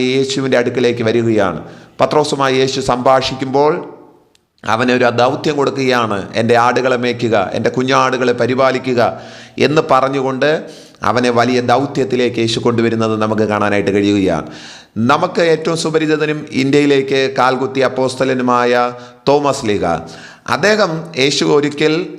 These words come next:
ശിഷ്യന്മാരുടെ അടുക്കൽ പ്രത്യക്ഷപ്പെടുമ്പോൾ അദ്ദേഹം അവിടെ ഉണ്ടായിരുന്നില്ല. എന്നാൽ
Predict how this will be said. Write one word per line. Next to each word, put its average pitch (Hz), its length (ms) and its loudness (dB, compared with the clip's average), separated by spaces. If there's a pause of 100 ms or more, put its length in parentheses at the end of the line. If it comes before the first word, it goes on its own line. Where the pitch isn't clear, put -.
(120)
ശിഷ്യന്മാരുടെ 147 640 0
അടുക്കൽ 135 260 -2
പ്രത്യക്ഷപ്പെടുമ്പോൾ 127 760 0
അദ്ദേഹം 127 320 -2
അവിടെ 120 220 0
ഉണ്ടായിരുന്നില്ല. 98 540 0 (540)
എന്നാൽ 120 180 0